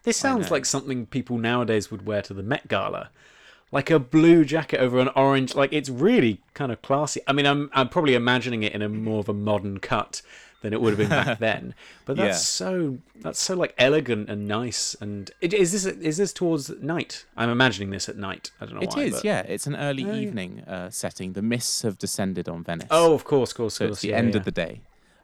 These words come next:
Speaker 2: Um, and as she's, so as she starts her walk, she walks down towards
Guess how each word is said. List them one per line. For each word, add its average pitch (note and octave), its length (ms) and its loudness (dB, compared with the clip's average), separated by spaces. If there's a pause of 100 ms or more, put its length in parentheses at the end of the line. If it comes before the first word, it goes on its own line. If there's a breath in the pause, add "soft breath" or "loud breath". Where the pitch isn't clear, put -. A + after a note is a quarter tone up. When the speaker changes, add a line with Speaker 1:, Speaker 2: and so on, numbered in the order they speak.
Speaker 2:
Um, A#2 300 2
and D3 100 0
as G3 120 2
she's, G3 340 -6
so C3 260 -2 (300)
as D#3+ 140 -2
she - 120 -8
starts - 380 -4
her G#2 180 -6
walk, F#2+ 540 -12 (440)
she - 220 -4
walks C3 400 -2
down F#2+ 560 -2
towards A2 840 -4